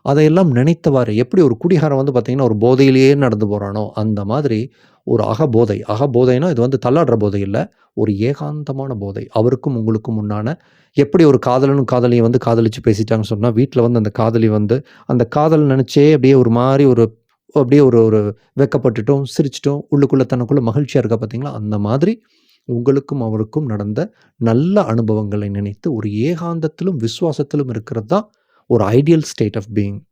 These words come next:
அதுதான் உங்களுடைய அலைவரிசைக்கும் உய-, உங்களுடைய அலைவரிசை உயர்த்தும், உங்களோட மனச்சூழலுக்கும் அதுதான் நல்லது. "அவர் என்னை பிரிஞ்சிட்டாரே" அப்படின்னு சோகப்படுறதோ, "எனக்கு இவளை விட்டுட்டு போயிட்டாரேன்னு" சோகப்படுறதோ, இல்ல கடமைக்கு அந்த ச-, இதை செஞ்சு எப்படியோ அதை முடிச்சிடணும் அப்படிங்கிறதோ,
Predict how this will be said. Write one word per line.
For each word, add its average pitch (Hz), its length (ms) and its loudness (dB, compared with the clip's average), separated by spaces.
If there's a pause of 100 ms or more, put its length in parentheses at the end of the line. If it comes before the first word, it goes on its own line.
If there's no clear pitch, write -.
(600)
அதுதான் 120 420 0
உங்களுடைய 139 560 0
அலைவரிசைக்கும் 120 680 -2 (280)
உய-, 123 240 4
உங்களுடைய 120 400 2
அலைவரிசை 117 400 2
உயர்த்தும், 104 480 -2
உங்களோட 117 360 0
மனச்சூழலுக்கும் 165 800 0
அதுதான் 110 260 -6
நல்லது. 104 320 -10 (580)
"அவர் 131 160 4
என்னை 117 180 2
பிரிஞ்சிட்டாரே" 113 600 2
அப்படின்னு 107 320 -2
சோகப்படுறதோ, 107 640 -2 (400)
"எனக்கு 117 260 0
இவளை 110 140 4
விட்டுட்டு 113 240 -2
போயிட்டாரேன்னு" 110 600 -2
சோகப்படுறதோ, 104 500 -2 (120)
இல்ல 175 200 2
கடமைக்கு 214 460 2
அந்த 160 140 2
ச-, 131 260 2
இதை 127 180 2
செஞ்சு 131 200 0
எப்படியோ 135 240 4
அதை 117 80 0
முடிச்சிடணும் 123 520 -2 (240)
அப்படிங்கிறதோ, 107 560 0